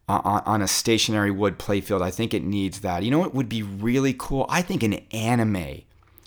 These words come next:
would be really cool where it's, like, constantly changing, like, almost like, 'cause it could be, like, comic book style where the entire playfield is, like, flipping over the next page and you're playing through it.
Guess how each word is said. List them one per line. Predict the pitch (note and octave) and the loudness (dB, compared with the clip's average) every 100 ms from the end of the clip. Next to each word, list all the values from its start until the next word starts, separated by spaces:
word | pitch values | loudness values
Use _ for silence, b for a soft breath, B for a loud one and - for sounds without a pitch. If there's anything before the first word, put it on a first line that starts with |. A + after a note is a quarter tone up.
| b b | b b
would | A#2 G#2+ | -2 0
be | G#2+ | -2
really | G#2 A2 G#2+ G2+ | 0 2 2 0
cool | - A#2+ A2+ | -2 2 2
where | G#2 G#2 | 2 0
it's, | F#2+ | 0
like, | G#2+ G#2 - | -2 -2 -8
constantly | - A#2 A#2+ - B2 A2 | -4 -2 -2 0 0 0
changing, | - - A2 A2 A2+ C3 | -2 -2 0 0 0 0
like, | A2 - | 0 0
almost | D3 D#3 | 0 2
like, | B2+ - B B B B | 0 -2 B B B B
'cause | D#3+ | -2
it | E3+ | 2
could | F#3 | 4
be, | G#3+ | 6
like, | F#3+ - | 4 4
comic | - C3+ F3 F3 | -2 2 2 2
book | B2+ - | 2 0
style | - G#2+ G#2 G#2 | 6 6 8 6
where | A2 | 4
the | A2 | 2
entire | A#2 A2 C3 C3+ | 0 0 4 4
playfield | - - C3+ C3+ A2+ | 4 2 2 4 2
is, | G#2+ | 2
like, | G#2 | 0
flipping | - - B2 B2 | -4 -2 0 2
over | A#2 A2 | 2 2
the | A2 | 2
next | G#2+ G#2 - | 2 -2 -6
page | - A#2+ A#2 G#2+ | -4 2 2 2
and | |
you're | G2 | -4
playing | - - A#2 A2+ | -6 -2 0 0
through | G2 - A#2 A#2+ | -4 -6 2 4
it. | A2 G2 | 4 2